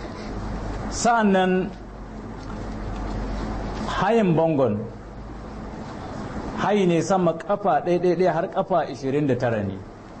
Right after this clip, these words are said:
Kun ga bangon ya fi cabi tsawo kenan ko? Eh? Bangon ya yi tsawon cabi haka.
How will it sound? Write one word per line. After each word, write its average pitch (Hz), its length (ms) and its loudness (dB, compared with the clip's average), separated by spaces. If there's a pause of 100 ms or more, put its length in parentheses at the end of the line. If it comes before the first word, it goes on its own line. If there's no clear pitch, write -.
(1900)
Kun 160 120 4
ga 160 100 4
bangon 170 280 4
ya 143 180 4
fi 147 80 -2
cabi 123 280 2
tsawo 120 240 2
kenan 110 320 2
ko? 139 300 2 (1200)
Eh? 147 260 4 (1200)
Bangon 160 280 6
ya 139 140 4
yi 143 80 2
tsawon 156 260 2
cabi 120 280 2
haka. 107 300 0